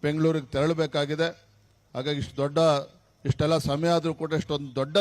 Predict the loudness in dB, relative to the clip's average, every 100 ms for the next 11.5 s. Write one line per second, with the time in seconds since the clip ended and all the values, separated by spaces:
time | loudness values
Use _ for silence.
0 | 2 0 0 -2 -2 -4 -8 -2 0 0
1 | -2 -6 -4 -4 -4 -6 -6 -4 -2 -4
2 | -4 -6 -6 -6 -6 -6 -4 -8 -10 _
3 | _ _ _ 2 4 2 -2 0 0 0
4 | 0 0 0 -2 -2 -2 -2 -2 -2 -2
5 | -2 0 4 4 4 2 -4 _ _ _
6 | _ _ 2 2 4 0 0 0 2 2
7 | 2 -2 -2 -2 -2 0 2 4 2 0
8 | 0 -2 -2 -4 -2 -4 -4 -4 -4 -4
9 | -2 -2 -2 -4 -4 -8 -20 _ _ -2
10 | 0 -2 0 0 0 0 0 0 -4 -4
11 | -4 -4 -4 -4